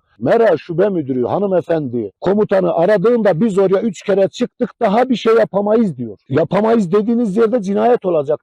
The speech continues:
dememe rağmen, "O bizle alakası yok." diyor. Artı yüz on ikiye ihbar ver-, vermelerine rağmen yüz on iki ilçe jandarmayı arıyor. İlçe jandarması dönüp da, dönüp bu insanlara burada diyor ki,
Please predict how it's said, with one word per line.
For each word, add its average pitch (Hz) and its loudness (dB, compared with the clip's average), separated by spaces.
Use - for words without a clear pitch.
dememe 190 0
rağmen, 196 -2
"O 180 0
bizle 175 2
alakası 165 -2
yok." 151 -4
diyor. 104 -4
Artı 180 0
yüz 180 2
on 233 2
ikiye 185 0
ihbar 185 0
ver-, 160 0
vermelerine 151 0
rağmen 139 -6
yüz 175 0
on 156 2
iki 139 -2
ilçe 143 -2
jandarmayı 139 0
arıyor. 123 -6
İlçe 156 -4
jandarması 135 -4
dönüp 143 -2
da, - 0
dönüp 175 0
bu 214 0
insanlara 151 0
burada 147 -2
diyor 202 2
ki, 131 -2